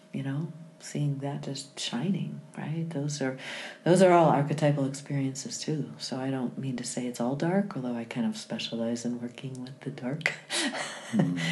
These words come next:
Speaker 1: 'cause that's what people <laughs> reach out for. But similarly, you know, the beautiful experiences, you can work to integrate those. How do you take that more deeply into your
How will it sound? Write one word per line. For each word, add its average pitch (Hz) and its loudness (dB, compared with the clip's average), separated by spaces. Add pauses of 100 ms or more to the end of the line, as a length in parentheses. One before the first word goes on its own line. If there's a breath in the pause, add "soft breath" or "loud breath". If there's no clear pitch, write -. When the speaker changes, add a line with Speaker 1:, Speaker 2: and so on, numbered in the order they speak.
(240 loud breath)
Speaker 1:
'cause - -2
that's 143 6
what - 4
people - 4
<laughs> 143 6
reach - 2
out 123 0
for. 190 0 (460 loud breath)
But 175 8
similarly, 170 8
you 135 0
know, 135 4
the 135 2
beautiful 160 2
experiences, 127 -2
you 123 -6
can 131 -6
work 131 -6
to 143 -6
integrate 139 -6
those. 165 -4 (220)
How 139 -4
do 139 2
you 147 4
take 160 -2
that 165 2
more 143 0
deeply 139 -2
into 127 -8
your 127 -6